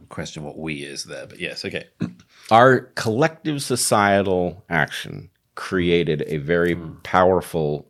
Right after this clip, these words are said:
Speaker 2: drug out of marijuana, which wasn't very powerful to begin with. And so, in the case of the ancestral, the pot we used to smoke, ditchweed, whatever it was, right? Um, it, uh,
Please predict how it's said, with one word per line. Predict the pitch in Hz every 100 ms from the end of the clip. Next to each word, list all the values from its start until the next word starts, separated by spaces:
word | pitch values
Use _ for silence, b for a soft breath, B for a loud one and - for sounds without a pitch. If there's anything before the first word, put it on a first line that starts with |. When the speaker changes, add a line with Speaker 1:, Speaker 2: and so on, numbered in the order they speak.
| - 71
Speaker 2:
drug | 80 71 67 60 -
out | 76 73
of | 69 67 - -
marijuana, | 82 73 71 65 65
which | 64 -
wasn't | 65 65
very | 65 60
powerful | 64 58 57 53
to | 53 57
begin | 60 62
with. | 52 - B B -
And | -
so, | 143 98 - B B B
in | 131 127 113
the |
case | 110 156 160 156 -
of | 104 92 87 80 -
the | 85 87
ancestral, | 85 85 - 82 - 78 55 - _ _ _ _ _ _
the | - 69 67 - _
pot | 107 101
we | 90
used | 98 -
to |
smoke, | - - - - _ _ _ _ -
ditchweed, | 87 - 65 - - _ -
whatever | 69 76 69
it | -
was, | 53 - -
right? | 76 82 - B B B B -
Um, | 92 90 85 85 - _ b b b _ _
it, | 101 104 - - _ _ _ _ _ _ _ -
uh, | 80 78 73 71 65